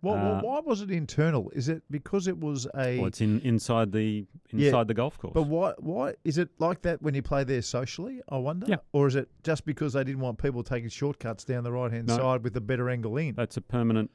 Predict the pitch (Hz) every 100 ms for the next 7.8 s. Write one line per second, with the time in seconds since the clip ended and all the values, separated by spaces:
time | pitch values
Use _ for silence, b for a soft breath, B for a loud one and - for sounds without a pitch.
0 | _ 110 101 98 95 - - 104 113 104
1 | 110 95 92 101 90 101 95 95 - 95
2 | 92 90 92 98 101 90 92 107 95 -
3 | 135 - 123 107 101 92 85 - 90 85
4 | 87 - 101 90 87 85 85 92 82 -
5 | 123 104 101 101 165 - 202 185 185 170
6 | 147 135 131 117 110 113 131 101 104 127
7 | - _ _ _ _ 113 110